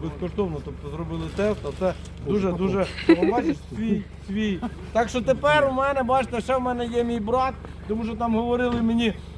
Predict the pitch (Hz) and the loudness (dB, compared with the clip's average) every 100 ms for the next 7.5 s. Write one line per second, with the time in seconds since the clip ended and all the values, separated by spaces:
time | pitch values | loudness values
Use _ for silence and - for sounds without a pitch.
0 | - - 247 240 269 277 226 202 208 202 | -8 0 2 4 2 0 0 0 0 2
1 | 240 190 208 165 175 240 247 240 226 226 | 0 0 -4 -2 0 0 0 2 4 4
2 | 214 - 226 214 220 - 247 247 311 330 | 4 0 0 0 0 0 0 2 4 4
3 | 240 170 151 190 190 143 233 208 202 - | 4 0 -2 0 0 2 2 4 2 -2
4 | - 175 180 196 240 240 226 208 185 202 | -10 -4 -2 2 4 4 2 0 0 2
5 | 208 202 202 185 214 185 190 180 160 170 | 2 2 2 2 0 0 -2 0 0 0
6 | 190 208 165 170 156 208 220 202 185 180 | 0 -2 -2 -2 0 0 0 0 0 -2
7 | 190 170 160 196 | -2 -2 -2 0